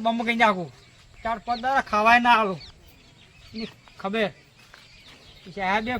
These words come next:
પૈસા મગાયા છે ને આ મગાય છે ને. અમે તો ઉછીના પાછીના કંઈક કંઈ આલે છે, પૈસા આલે છે. ભાગે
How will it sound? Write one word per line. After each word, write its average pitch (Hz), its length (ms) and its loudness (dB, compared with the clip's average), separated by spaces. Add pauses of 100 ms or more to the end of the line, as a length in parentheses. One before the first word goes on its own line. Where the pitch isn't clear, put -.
પૈસા 226 340 0
મગાયા 220 380 4
છે 202 80 -2
ને 208 100 -6
આ 262 140 -2
મગાય 240 320 6
છે 208 80 0 (140)
ને. 175 60 -10 (800)
અમે 220 220 -10
તો 269 40 -4 (100)
ઉછીના 269 360 0
પાછીના 277 320 2
કંઈક 294 160 2
કંઈ 269 240 0
આલે 233 220 0
છે, 208 140 -2
પૈસા 190 260 0
આલે 170 200 -4
છે. 143 60 -12 (1400)
ભાગે 165 260 -2